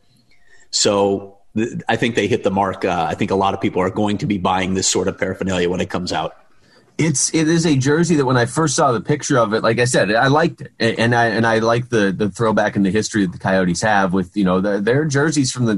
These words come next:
Speaker 2: the late nineties are, are just, are, they're still unique even today when, when at the time it wasn't, like, trendy to be unique in the N H L with, with how you, with,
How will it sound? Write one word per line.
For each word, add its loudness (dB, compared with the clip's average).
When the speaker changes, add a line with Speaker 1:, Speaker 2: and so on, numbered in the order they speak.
Speaker 2:
the -2
late 0
nineties 0
are, 0
are 0
just, -8
are, 0
they're 0
still 0
unique 0
even 0
today 2
when, 0
when 0
at -2
the -2
time 2
it -4
wasn't, 0
like, -2
trendy 2
to 2
be 0
unique 2
in 0
the 2
N 2
H 0
L 2
with, -4
with -2
how 0
you, 2
with, -4